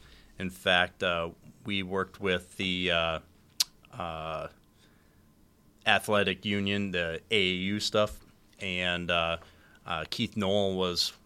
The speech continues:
one of our connections there. We used to go down to U W Stout, and we would do all the basketball tournaments down there. And so we got to know all kinds of people. Next thing you know, they're like, "Hey,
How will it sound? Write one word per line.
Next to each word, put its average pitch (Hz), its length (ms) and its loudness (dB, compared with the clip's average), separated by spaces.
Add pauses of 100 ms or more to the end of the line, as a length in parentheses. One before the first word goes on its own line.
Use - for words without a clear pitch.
one 101 180 -4
of 92 120 -2
our 90 140 2
connections 90 640 -6
there. 85 200 -2
We 104 160 -2
used 120 180 0
to 110 60 -6
go 101 160 2
down 92 260 4
to 87 80 -2 (160)
U 110 140 -4
W 92 260 -2
Stout, 90 480 -2
and 87 160 -4
we 90 100 -4
would 87 140 -6
do 90 180 -4
all 87 200 0
the 87 40 -6
basketball 82 580 -4
tournaments 82 440 -6
down 82 240 -6
there. - 220 -12 (680)
And 78 180 -10
so - 120 -8
we 95 80 -14
got 120 180 4
to 117 80 0
know 113 140 2
all 107 180 4
kinds 101 260 0
of 87 80 -12
people. 80 360 -6
Next 104 260 0
thing 117 160 2
you 107 100 2
know, 104 240 2
they're 101 140 2
like, 95 220 2
"Hey, 139 240 0